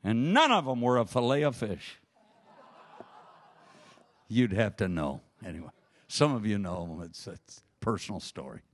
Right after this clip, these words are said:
And he's, he's, he has more than enough to fulfill his assignment with plenty left over to help others fulfill theirs.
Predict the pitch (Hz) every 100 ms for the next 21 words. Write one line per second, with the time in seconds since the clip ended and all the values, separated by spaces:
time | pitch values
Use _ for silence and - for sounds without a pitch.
0 | _ _ _ _ _ _ _ _ _ _
1 | _ _ _ _ _ _ _ _ _ _
2 | 170 175 170 156 - - 131 147 127 -
3 | - 151 139 131 117 123 139 226 226 220
4 | 156 143 143 - 123 101 131 107 185 -
5 | 147 120 160 160 - 156 185 196 175 123
6 | 113 127 120 - 120 120 - 101 85 85
7 | - _